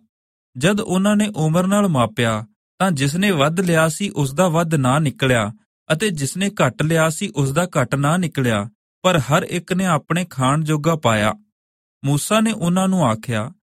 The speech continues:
"ਸਵੇਰ ਤੱਕ ਕੋਈ ਰੱਖ ਨਾ ਛੱਡੇ," ਪਰ ਉਹਨਾਂ ਨੇ ਮੂਸਾ ਦੀ ਨਾ ਸੁਣੀ। ਕਈਆਂ ਨੇ ਉਸ ਵਿੱਚੋਂ ਸਵੇਰ ਤੱਕ ਰੱਖ ਛੱਡਿਆ, ਸੋ ਉਸ ਵਿੱਚ ਕੀੜੇ ਪੈ ਗਏ ਅਤੇ ਸੜਿਆਂਦ ਆਉਣ ਲੱਗ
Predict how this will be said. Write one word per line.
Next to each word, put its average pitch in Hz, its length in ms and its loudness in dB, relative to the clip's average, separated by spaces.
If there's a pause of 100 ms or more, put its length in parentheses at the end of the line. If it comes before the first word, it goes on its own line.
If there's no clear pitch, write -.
(120)
"ਸਵੇਰ 180 380 0
ਤੱਕ 214 220 -2
ਕੋਈ 208 280 0
ਰੱਖ 156 280 0
ਨਾ 185 160 0
ਛੱਡੇ," 120 420 -4 (560)
ਪਰ 196 140 4
ਉਹਨਾਂ 185 400 0
ਨੇ 220 100 2
ਮੂਸਾ 175 400 0
ਦੀ 185 140 0
ਨਾ 131 220 2
ਸੁਣੀ। 107 360 -4 (560)
ਕਈਆਂ 208 320 2
ਨੇ 226 100 2
ਉਸ 175 300 -2
ਵਿੱਚੋਂ 202 320 0
ਸਵੇਰ 151 400 0
ਤੱਕ 185 260 -2
ਰੱਖ 135 260 0
ਛੱਡਿਆ, 113 520 -2 (440)
ਸੋ - 180 0
ਉਸ 196 280 2
ਵਿੱਚ 220 240 -2
ਕੀੜੇ 165 340 0
ਪੈ 147 280 2
ਗਏ 110 320 0 (400)
ਅਤੇ 202 180 0
ਸੜਿਆਂਦ 151 520 2
ਆਉਣ 160 340 2
ਲੱਗ 127 160 2